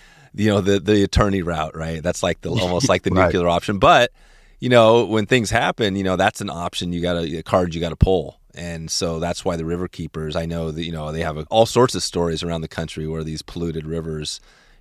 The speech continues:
Speaker 1: you know, they called 'em out. And, um, and so I think it is an amazing group. I look forward to getting more of, uh, their staff on as well. Let's take it out here, Matt, real quick. Um, this is our segment. This is our, like, fly shop, uh, segment,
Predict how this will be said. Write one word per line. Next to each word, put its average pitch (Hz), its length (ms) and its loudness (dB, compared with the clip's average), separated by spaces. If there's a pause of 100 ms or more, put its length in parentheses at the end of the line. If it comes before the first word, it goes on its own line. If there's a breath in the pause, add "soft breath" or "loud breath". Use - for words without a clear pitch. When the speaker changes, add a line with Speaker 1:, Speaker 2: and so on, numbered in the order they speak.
Speaker 1:
you 78 100 -10
know, 76 120 -8
they 82 120 -4
called 80 300 -4
'em 78 100 -8
out. 80 340 -8
And, 80 360 -12
um, 76 400 -10
and 104 120 -4
so 120 100 6
I 113 80 6
think 131 160 4
it 123 80 8
is 120 160 6
an 104 260 0
amazing 98 400 2
group. 104 340 2 (340 soft breath)
I 104 120 2
look 104 160 4
forward 101 260 4
to 95 140 4
getting 92 280 -2
more 92 240 2
of, 85 220 -4
uh, 85 300 -6
their 87 580 -2
staff - 480 -8
on 85 240 -8
as 78 160 -10
well. 85 400 0 (280 soft breath)
Let's 165 140 4
take 202 140 4
it 175 60 4
out 175 100 6
here, 151 120 4
Matt, 131 200 0
real 135 140 4
quick. - 320 2
Um, 110 260 2
this 127 160 -2
is 120 80 -4
our 120 120 4
segment. 110 540 0
This 110 140 -4
is 110 80 -8
our, 107 140 4
like, 95 200 0
fly 98 200 -2
shop, 92 420 -4
uh, 85 460 -6
segment, 85 540 -4